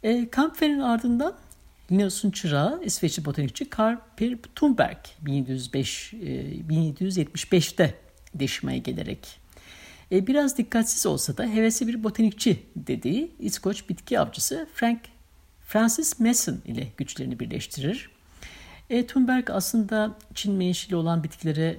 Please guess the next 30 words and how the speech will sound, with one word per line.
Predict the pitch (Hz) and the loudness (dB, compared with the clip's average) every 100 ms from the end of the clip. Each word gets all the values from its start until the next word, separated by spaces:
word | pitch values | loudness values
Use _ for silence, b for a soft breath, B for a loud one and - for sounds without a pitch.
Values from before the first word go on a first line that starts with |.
| 175 | -4
Japonica | - 147 196 190 156 - | -4 2 2 2 -2 -2
etiketini | - - - 143 - 127 | -8 -12 -8 -6 -4 -2
verip, | 139 233 - - | -2 -4 -8 -12
e, | - | -10
Flora | - 214 185 151 | -6 -2 0 0
Japonica'da | 185 185 160 - 147 | -2 -2 -2 -2 -2
yayımlamıştı. | 330 311 160 135 - - 156 220 - B B B B B B | -2 0 0 -2 -6 -4 -4 -4 -12 B B B B B B
E, | 135 | 0
ilk | 240 226 | 0 -4
topladığı | - 160 - 113 120 120 - | -2 -4 -4 -6 -6 -8 -4
ve | 135 127 | -4 0
doğru | 143 160 | 0 0
bir | 170 | -2
şekilde | - 139 131 117 131 107 - - B B B - | -4 -6 -6 -2 -4 -4 -18 -20 B B B 0
Lilium | 180 156 190 | 2 2 0
Japonicum | 175 151 175 180 156 120 147 | -2 0 0 0 -2 -4 -4
adını | 123 131 127 | -4 -2 -2
verdiği | 139 - 226 247 | -6 -6 -6 -6
güzel | - 139 151 139 | -4 -2 -2 -2
bir | 135 - | -6 -6
pembe, | 139 139 131 147 - - _ - | -2 -2 0 -2 -4 -16 _ -20
e, | - 104 - 120 127 131 | -14 -12 -12 -10 -8 -4
rengi | 135 127 139 | -2 -2 -4
olan | 147 139 196 254 - - | -4 0 0 0 -6 -10
Japonya'nın | - 170 - 131 139 254 - | -2 -2 0 -2 0 -4 0
bambu | 175 180 170 | 2 2 2
zambağı | 135 131 - - | -2 -4 -6 -10
konusunda | - 185 - 226 | -10 -8 -6 -4
haklıydı | 190 - 123 - 117 | -4 -4 -6 -6 -12
sadece. | - - - - 175 233 | -8 -8 -8 -6 -2 -2